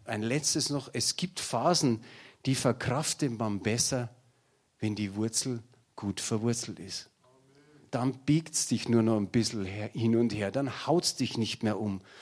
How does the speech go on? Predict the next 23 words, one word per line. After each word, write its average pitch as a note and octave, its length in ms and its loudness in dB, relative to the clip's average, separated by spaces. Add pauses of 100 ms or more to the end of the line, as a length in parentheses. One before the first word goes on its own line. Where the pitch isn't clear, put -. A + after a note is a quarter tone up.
(240)
Und D3 120 0
es D3 160 2
ist - 220 0
gut, F3 240 -2
in C#3+ 100 4
solchen D3 360 0
Situationen C#3 840 0 (340)
auf - 240 -2
das C#3+ 260 0 (120)
Unsichtbare A#2+ 760 -2
zu - 180 -4
schauen. G2+ 420 -6 (600)
Nicht D#3 260 6
auf B2 200 0
das, - 240 0
was B2 180 -2
vor E3+ 300 0
dir E3 200 2
ist, D3+ 380 0 (500)
sondern A#2 320 0
auf A2 200 -4
das A#2 220 0
Unsichtbare. A2 800 -4